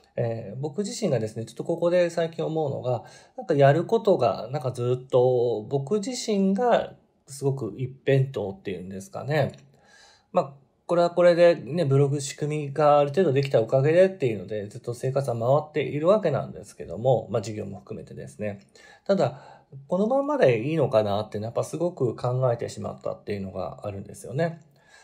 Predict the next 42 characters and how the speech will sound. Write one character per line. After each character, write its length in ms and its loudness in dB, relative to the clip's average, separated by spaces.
で、 400 0
そ 160 -2
う 20 2
い 40 -2
う 20 -6
の 80 0
も 180 6
あ 40 2
っ 160 -12
て、 420 0
な 220 -2
ん 80 -6
か 320 0
自 220 -10
分 100 -2
自 200 -6
身 60 2
も 60 2
や 80 0
っ 20 -14
ぱ 80 -6
変 220 -4
化 280 0
さ 160 -10
せ 120 -6
て 320 -8
い 60 -6
か 80 -4
な 100 0
い 60 -2
と 80 -8
い 40 -12
け 120 -8
な 160 -6
い 20 -6
な 140 -2
っ 100 -4
て 60 -10
い 40 -8
う 40 -8
の 60 -16
と、 240 -8